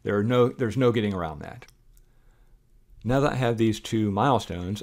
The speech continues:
I'm gonna put in all the tasks that I think need to be done for successful completion of B M E two forty-five L. And so I'm gonna start by just major phases, right, which is the same thing you should do,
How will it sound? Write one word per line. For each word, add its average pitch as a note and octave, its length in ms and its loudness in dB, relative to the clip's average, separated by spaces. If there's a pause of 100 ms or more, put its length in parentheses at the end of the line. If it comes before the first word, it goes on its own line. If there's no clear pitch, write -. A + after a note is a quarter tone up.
I'm A#2+ 160 -2
gonna A2+ 160 0
put G#2 260 -2
in G#2+ 400 -2 (300)
all G#2+ 180 4
the G2+ 120 0
tasks A#2+ 460 -4
that G#2+ 180 -2
I A2+ 120 2
think A2 280 -4
need G#2 180 -2
to G2 60 -4
be F2+ 140 -4
done A2 520 -2
for G2+ 320 -2
successful - 640 -6
completion G#2 440 -6
of F2+ 120 -8
B G2 100 -2
M F#2+ 140 -4
E F#2 140 -4
two F2+ 160 -10
forty-five E2+ 460 -8
L. - 280 -10 (500)
And G#2 100 -10
so C3 60 0
I'm C3+ 80 2
gonna D#3 100 4
start - 460 2
by G2+ 400 2
just F2+ 300 -10
major G#2+ 400 -2
phases, G#2 560 -4
right, G2+ 200 -6
which - 160 -10
is G2+ 100 -6
the G2 60 -6
same A2+ 240 -4
thing B2+ 180 0
you A#2 100 0
should F#2 160 -6
do, F2 240 -4